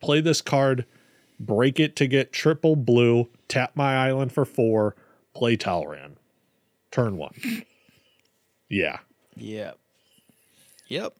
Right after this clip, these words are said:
Speaker 2: That,
Speaker 1: It's
Speaker 2: that's
Speaker 1: good.
Speaker 2: That's, that's good.
Speaker 1: Sign me up. And
Speaker 2: Yeah.
Speaker 1: then turn two, I'm like, "All right, I got two mana. Cantrip, cantrip
Speaker 2: Cantrip.
Speaker 1: on
Speaker 2: Oh,
Speaker 1: opponent's
Speaker 2: yeah.
Speaker 1: turns, and now I
Speaker 2: Yeah.
Speaker 1: got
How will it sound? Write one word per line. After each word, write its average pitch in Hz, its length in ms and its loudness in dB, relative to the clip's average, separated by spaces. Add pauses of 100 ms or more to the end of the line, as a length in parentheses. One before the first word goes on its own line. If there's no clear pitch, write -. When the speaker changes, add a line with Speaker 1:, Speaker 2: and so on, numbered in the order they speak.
(120)
Speaker 2:
That, 127 120 -4
Speaker 1:
It's 123 120 -8
Speaker 2:
that's 127 220 0
Speaker 1:
good. 247 320 8
Speaker 2:
That's, 110 280 -6 (100)
that's 104 200 -8
good. 127 340 -2
Speaker 1:
Sign 156 260 0
me 208 120 2
up. 226 180 2 (240)
And 139 140 2
Speaker 2:
Yeah. 151 120 6
Speaker 1:
then 143 500 -4
turn 170 280 4
two, 226 220 4
I'm 180 100 2
like, 180 240 2
"All 269 120 2
right, 214 100 6
I 214 100 8
got 202 280 2
two 208 160 2
mana. 190 380 2 (260)
Cantrip, 156 580 4
cantrip 143 600 2
Speaker 2:
Cantrip. 143 40 0
Speaker 1:
on 139 160 4
Speaker 2:
Oh, 127 60 2
Speaker 1:
opponent's 135 320 2
Speaker 2:
yeah. 110 100 0
Speaker 1:
turns, 131 280 2
and 127 80 2
now 123 100 2
I 123 60 4
Speaker 2:
Yeah. 107 60 2
Speaker 1:
got 107 200 2